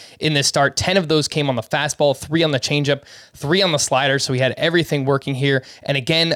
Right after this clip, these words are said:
the velocity was up. Fastball velo up two miles per hour compared to last season. Seventy-five percent rostered is Tyler McGill.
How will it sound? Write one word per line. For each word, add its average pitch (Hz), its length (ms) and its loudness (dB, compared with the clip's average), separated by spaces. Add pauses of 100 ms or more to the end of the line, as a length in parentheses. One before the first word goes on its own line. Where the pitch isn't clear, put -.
the 135 140 -2
velocity 139 600 0
was 139 200 -2
up. 120 200 -2
Fastball 139 520 -2
velo 135 260 0
up 131 180 -2
two 175 200 -2
miles 143 300 2
per - 140 0
hour 135 320 4 (340)
compared 147 360 0
to 135 100 -6
last 151 300 0
season. 175 340 0 (320)
Seventy-five 175 800 0
percent 147 340 2
rostered 135 560 0
is 143 260 0
Tyler 143 360 0
McGill. 135 480 0